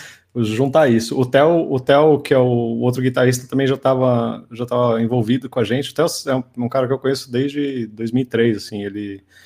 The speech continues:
eu conheci ele numa gravação do Sepultura, que o Sepultura gravou o Roarback lá no A R,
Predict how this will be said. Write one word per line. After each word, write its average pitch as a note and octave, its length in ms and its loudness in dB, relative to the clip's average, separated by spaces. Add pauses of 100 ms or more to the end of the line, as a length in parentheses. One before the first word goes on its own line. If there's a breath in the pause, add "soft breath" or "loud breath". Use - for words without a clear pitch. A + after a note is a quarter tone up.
(180 soft breath)
eu A2 80 -4
conheci A#2+ 340 2
ele B2+ 180 4
numa C3 220 4
gravação C3 340 2
do C#3 60 -4
Sepultura, C#3 640 -2 (800 soft breath)
que B2 100 -2
o A2+ 240 2
Sepultura A2+ 420 -2
gravou B2 320 4
o A#2 40 0
Roarback B2 480 2
lá A#2+ 140 2
no A2 840 -2
A A2 100 2
R, B2 340 -2